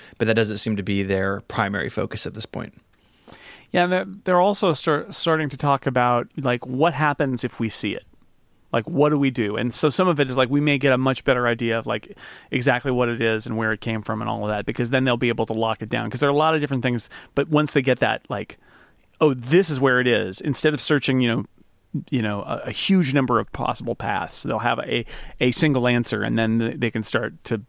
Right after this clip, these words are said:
Speaker 2: work back from there and figure out, "Okay, what does that say that it's, it's where this is?" And I think it's interesting that they're starting to think, like,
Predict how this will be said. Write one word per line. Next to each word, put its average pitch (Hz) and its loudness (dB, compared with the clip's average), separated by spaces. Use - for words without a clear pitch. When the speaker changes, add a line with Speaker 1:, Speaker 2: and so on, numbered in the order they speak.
Speaker 2:
work 143 -2
back 110 -2
from 117 -4
there 107 -4
and 104 -8
figure 104 -4
out, 98 -4
"Okay, - 0
what 123 2
does 123 -2
that 117 0
say 110 0
that 104 -6
it's, - -6
it's - -4
where 113 0
this 104 -4
is?" 104 -4
And 151 4
I 156 0
think 180 2
it's 156 0
interesting 143 0
that 110 2
they're 113 0
starting 117 0
to - -10
think, 123 -2
like, 107 -2